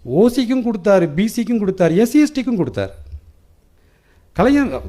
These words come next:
பெரியார் மாதிரி தான் அவர் கலைஞர் யோசிச்சாரு. "இதான் மனித குலத்துக்கு தான் யோசிக்கிறேன், எல்லாரும் போங்கடான்னாரு." ப-, முதல் தலைமுறை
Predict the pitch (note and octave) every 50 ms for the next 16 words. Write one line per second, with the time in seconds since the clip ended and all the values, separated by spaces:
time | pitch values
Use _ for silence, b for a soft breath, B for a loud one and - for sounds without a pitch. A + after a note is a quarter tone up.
0 | - - - - - A3 C4+ D4+ D4+ D#4 C#4+ D4 C#4+ C#4 C4+ B3 G#3+ F#3+ - -
1 | E3 E3+ F3 E3+ D#3 C#3 B2+ A#2+ - - G#2+ F#2+ G2 G2+ G#2 B2+ C#3 C3 B2+ E3
2 | A#3 B3 C#4 A#3+ B3+ B3 - A#3+ A3+ - A3 G#3 G3+ G3 F#3+ F#3 F3+ F3 E3+ E3+
3 | F3 F3+ G#3 A#3 B3 G#3+ G3 G#3 G3+ G3 E3 E3 C#3 C3+ F3 A#3+ C#4 C#4 B3 F3+
4 | F3+ D#3+ D3+ C#3+ B2+ A#2+ A2+ G#2+ - - - b b b b b b b b b
5 | b b b b b - B2+ B2 - A#2 C3+ F3 G3+ F#3+ - G3 F#3+ F#3+ F#3+ F3+